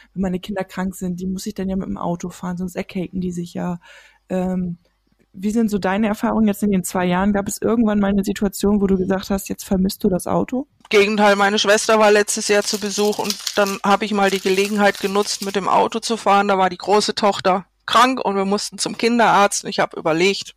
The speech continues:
Speaker 2: setz ich mich ins Auto, ich hab's ja jetzt grad da, oder setz ich mich aufs Rad. Ich hab mich aufs Rad ge-, äh, aufs, äh, ins Auto gesetzt, war effektiv keine fünfzehn Minuten schneller auf den fünfundzwanzig Kilometern,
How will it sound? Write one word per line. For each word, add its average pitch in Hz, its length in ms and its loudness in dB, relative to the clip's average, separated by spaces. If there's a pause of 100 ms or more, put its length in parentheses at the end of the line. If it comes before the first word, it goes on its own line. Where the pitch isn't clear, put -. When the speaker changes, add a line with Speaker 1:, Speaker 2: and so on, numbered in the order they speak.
Speaker 2:
setz 190 300 0
ich 185 100 -10
mich 185 140 -2
ins 165 160 0
Auto, 226 360 4
ich - 120 -4
hab's - 180 0
ja 156 80 0
jetzt - 180 -4
grad - 220 -2
da, 190 240 6
oder 165 320 0
setz - 280 -2
ich - 100 -12
mich 175 160 -8
aufs - 180 -2
Rad. 208 320 4 (680)
Ich 214 180 0
hab 220 160 4
mich 208 160 -2
aufs - 180 0
Rad 196 280 4
ge-, 240 180 2
äh, 196 220 6
aufs, - 400 -2
äh, 170 260 0 (180)
ins 180 260 -4
Auto 233 320 6
gesetzt, 220 640 2 (920)
war 196 220 4
effektiv 226 800 0 (300)
keine 226 320 4
fünfzehn 226 480 0
Minuten 208 360 0
schneller 214 380 6
auf 220 120 0
den 214 160 0
fünfundzwanzig 220 720 0
Kilometern, 214 680 2